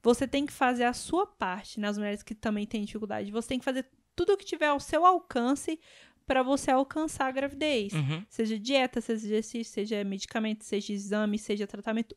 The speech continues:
Speaker 1: o que tiver ao seu alcance. Mas fica ciente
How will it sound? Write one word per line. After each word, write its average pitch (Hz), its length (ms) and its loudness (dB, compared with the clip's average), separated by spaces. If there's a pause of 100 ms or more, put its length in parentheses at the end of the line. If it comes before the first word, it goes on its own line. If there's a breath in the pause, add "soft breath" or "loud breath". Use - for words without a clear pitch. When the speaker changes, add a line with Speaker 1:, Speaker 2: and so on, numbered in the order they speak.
Speaker 1:
o 240 160 0
que - 140 -8
tiver 247 260 0
ao 233 140 2
seu 269 260 2
alcance. 254 680 0 (420 soft breath)
Mas 208 460 2
fica 311 420 2
ciente 277 840 0